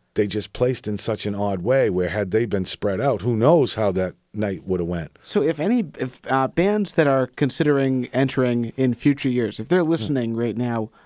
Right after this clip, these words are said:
Speaker 2: what advice would you give them, not just for the first round, but what advice would you give them if they came back for the finals?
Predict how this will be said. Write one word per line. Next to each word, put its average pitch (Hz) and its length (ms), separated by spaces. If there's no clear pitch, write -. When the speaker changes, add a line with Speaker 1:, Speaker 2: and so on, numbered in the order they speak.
Speaker 2:
what 151 300
advice 175 420
would 139 140
you 139 80
give 143 280
them, 131 340
not 151 320
just 165 380
for 139 600
the 131 100
first 160 400
round, 117 360
but 113 80
what 151 180
advice 143 380
would 127 120
you 131 80
give 127 220
them 123 300
if 151 180
they 135 140
came 131 280
back 123 300
for 120 320
the 110 100
finals? 107 600